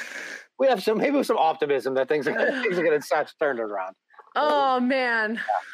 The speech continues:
Speaker 2: All right. Well, let's just whip out these, uh, N F C contenders and pretenders. And I know that you're, you're gonna knock me for one of these, but my, my contenders, and a lot of people are gonna be surprised about this, but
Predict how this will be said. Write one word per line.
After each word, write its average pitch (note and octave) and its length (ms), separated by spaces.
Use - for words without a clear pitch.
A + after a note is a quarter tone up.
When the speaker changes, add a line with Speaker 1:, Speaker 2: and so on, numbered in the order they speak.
Speaker 2:
All C#4 160
right. G#3+ 260
Well, C4 140
let's D#4+ 240
just F#4+ 200
whip D#4+ 240
out D4 220
these, C4+ 320
uh, A3+ 420
N C4+ 200
F B3+ 120
C C4 180
contenders A3 520
and G#3+ 80
pretenders. G3 540
And A3 100
I A3 60
know A3 180
that G#3 140
you're, F#3+ 260
you're G3+ 180
gonna G3+ 200
knock F#3 320
me F3 120
for F3+ 160
one F3+ 200
of D#3+ 80
these, D3+ 200
but G#3+ 300
my, A3+ 460
my A3+ 160
contenders, B3+ 920
and A#3+ 80
a A#3+ 60
lot B3+ 160
of C4 80
people B3+ 220
are B3+ 100
gonna B3 160
be A#3+ 120
surprised A3 520
about F#3 260
this, E3 260
but F3+ 240